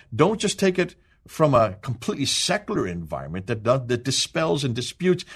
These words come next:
and dismisses everything that's religious. Bring the two together and find out really what was happening historically, or as we have always said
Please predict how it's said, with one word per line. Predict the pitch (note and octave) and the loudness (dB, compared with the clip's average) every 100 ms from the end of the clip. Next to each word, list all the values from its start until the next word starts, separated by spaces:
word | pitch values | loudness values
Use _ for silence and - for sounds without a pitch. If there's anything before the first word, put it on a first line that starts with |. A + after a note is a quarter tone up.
| - - | -14 -4
and | A2+ | 0
dismisses | C#3 - - G#3+ - A#2+ A2 C#3 | 2 2 0 -2 0 -2 -4 -2
everything | D#3 A#3+ F#3+ A2 F2+ | -2 0 -2 -4 -4
that's | F2 - | -8 -10
religious. | F#2 E2 D#2+ A2+ A#2+ - _ F#2+ | -10 -8 -8 -6 -8 -10 _ -6
Bring | A2 B3 D4 | -4 -2 -4
the | |
two | - A3+ | -4 -2
together | F#3 D#3 D#3+ B2 - - | -2 0 0 0 -4 -6
and | C#3 C#3 | -4 -2
find | E3+ E3+ | -2 -2
out | C#3+ C3+ | -2 2
really | E3 G3 | 2 2
what | C#3 D3 | 0 -2
was | D3+ - | -4 -4
happening | G#2 A2 B2 | -4 -4 -4
historically, | A2+ - G3 G3+ A2 G#2 - | -4 -4 -2 0 -2 -6 -8
or | - F3+ | -4 0
as | F#3 D3 | 0 -2
we | D#3 D4 | -2 0
have | D#3+ B2 | 0 0
always | G#3+ F3+ C3+ | 0 0 -2
said | A#2+ | -4